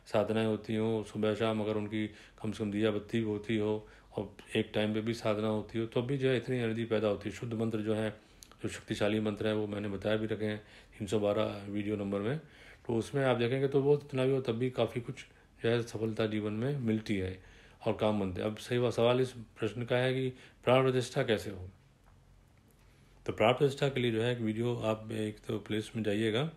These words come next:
और उसमें जो है उपनिषद और अथर्वशीष वाले प्लेस में मिलेगा आपको, एक वीडियो नंबर दो सौ छियालीस मिलेगा, देवी अथर्वशीष।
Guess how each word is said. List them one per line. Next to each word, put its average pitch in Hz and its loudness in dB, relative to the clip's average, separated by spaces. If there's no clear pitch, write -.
और 104 4
उसमें 107 0
जो 110 2
है 117 2
उपनिषद 113 0
और 104 0
अथर्वशीष 107 0
वाले 104 0
प्लेस 107 -2
में 107 -2
मिलेगा 104 2
आपको, 98 -2
एक 143 -4
वीडियो 110 0
नंबर 117 -2
दो 113 -4
सौ 127 -8
छियालीस 117 0
मिलेगा, 92 -6
देवी 117 2
अथर्वशीष। 107 -2